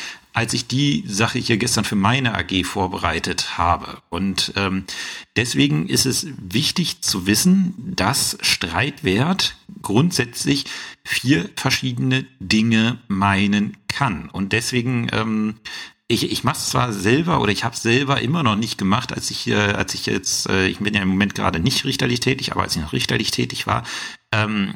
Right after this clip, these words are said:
hab ich's tatsächlich auch nicht gemacht, aber ich würde mal,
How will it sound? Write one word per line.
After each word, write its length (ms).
hab 220
ich's 400
tatsächlich 500
auch 140
nicht 200
gemacht, 260
aber 240
ich 340
würde 220
mal, 400